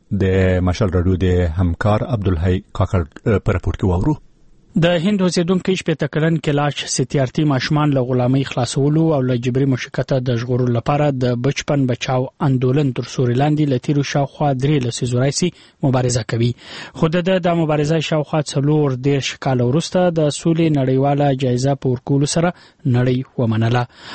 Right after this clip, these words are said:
Speaker 2: خو کله چې د اکتوبر پر لسمه د ده نوم د جایزه ګټونکي په توګه اعلان سو، نو خپله کیلاش ستیارتي هم حق حیرانه سو.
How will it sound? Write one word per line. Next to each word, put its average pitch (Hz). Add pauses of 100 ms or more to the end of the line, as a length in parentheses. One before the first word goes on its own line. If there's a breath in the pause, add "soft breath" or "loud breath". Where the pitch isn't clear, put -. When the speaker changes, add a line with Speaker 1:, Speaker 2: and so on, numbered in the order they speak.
(140 loud breath)
Speaker 2:
خو 165
کله 190
چې 185
د 185 (100)
اکتوبر 165
پر 151
لسمه 170
د 131
ده 143
نوم 151
د 127
جایزه 120
ګټونکي 127 (100)
په -
توګه 120
اعلان 139
سو، 170
نو 147
خپله 151
کیلاش 127 (160)
ستیارتي 127
هم 156 (220)
حق -
حیرانه 120
سو. 123